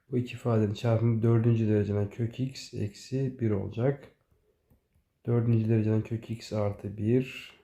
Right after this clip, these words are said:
Buradan ikinci dereceden kök x artı bir eşittir on beş eşitliği var. Bu iki ifadeyi çarptığım zaman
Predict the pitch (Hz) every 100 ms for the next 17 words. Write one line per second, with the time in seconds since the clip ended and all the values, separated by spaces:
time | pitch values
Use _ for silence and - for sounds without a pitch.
0 | _ _ _ _ _ _ _ _ _ _
1 | _ 107 98 107 117 - _ _ _ 117
2 | - 117 110 110 107 101 98 101 104 120
3 | 117 104 98 120 127 127 - - 110 104
4 | 107 - 113 123 101 - - 120 101 98
5 | 104 - 135 - _ 101 127 139 - -
6 | - _ - 123 123 131 - 127 117 120
7 | 123 120 127 120 127 127